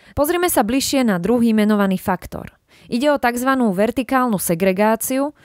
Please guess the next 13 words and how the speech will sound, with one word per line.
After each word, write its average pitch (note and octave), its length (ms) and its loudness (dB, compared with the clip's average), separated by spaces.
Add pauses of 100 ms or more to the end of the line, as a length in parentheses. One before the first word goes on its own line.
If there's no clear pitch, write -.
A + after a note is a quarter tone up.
(120)
čo D#4 160 0
znamená, C#4+ 480 2
že A3 160 0
ženy B3+ 240 0
sa A#3+ 160 -4
nedostávajú B3 800 0
v - 80 -16
kariérnej A#3 560 0
hierarchii G#3+ 640 -2
tak E3+ 240 -6
vysoko B3 480 0
ako G3+ 320 -2
muži. F3+ 400 -2